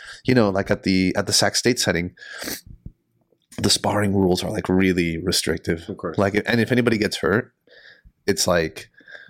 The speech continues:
Speaker 1: then we're gonna have a supervisor in the
Speaker 2: Oh,
Speaker 1: next,
Speaker 2: yeah.
Speaker 1: uh, the next setting, you know, and
Speaker 2: Yeah.
Speaker 1: then, like, concussion protocol and all the,
Speaker 2: Yeah.
Speaker 1: you know,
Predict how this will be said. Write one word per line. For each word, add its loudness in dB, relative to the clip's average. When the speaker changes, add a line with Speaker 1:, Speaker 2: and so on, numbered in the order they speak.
Speaker 1:
then 2
we're 4
gonna 0
have -2
a 2
supervisor 0
in 0
the 2
Speaker 2:
Oh, 2
Speaker 1:
next, 0
Speaker 2:
yeah. 2
Speaker 1:
uh, 2
the -2
next 0
setting, 2
you -2
know, 0
and -2
Speaker 2:
Yeah. -2
Speaker 1:
then, -4
like, -2
concussion -2
protocol 0
and -4
all 0
the, 0
Speaker 2:
Yeah. -8
Speaker 1:
you 0
know, 0